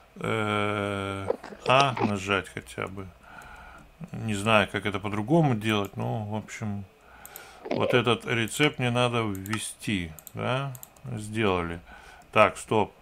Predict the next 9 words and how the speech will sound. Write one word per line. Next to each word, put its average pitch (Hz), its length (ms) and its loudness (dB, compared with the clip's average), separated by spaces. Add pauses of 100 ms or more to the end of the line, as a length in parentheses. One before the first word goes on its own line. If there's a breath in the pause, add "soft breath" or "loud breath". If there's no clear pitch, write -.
я 101 160 -2
опять 101 320 0
не 101 60 0
напутал, 101 640 -2
да, 98 180 2
это - 160 -10
шаблон 98 560 -2 (160)
крафта. 208 500 6 (1120 loud breath)
Э, 107 680 -4